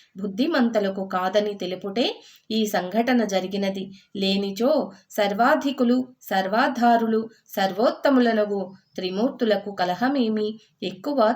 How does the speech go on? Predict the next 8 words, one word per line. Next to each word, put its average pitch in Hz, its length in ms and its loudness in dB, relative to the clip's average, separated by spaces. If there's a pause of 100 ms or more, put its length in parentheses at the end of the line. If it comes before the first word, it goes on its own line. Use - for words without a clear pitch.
తక్కువలేమి? 220 840 0 (240)
మూర్ఖుడైనను 202 920 0
భక్తితో 220 640 -4 (280)
మాఘమాస 220 640 2
వ్రతమునాచరించిన 202 1400 -2 (280)
జ్ఞాని 196 500 2
అయి 196 180 0
సుఖించును. 196 680 -6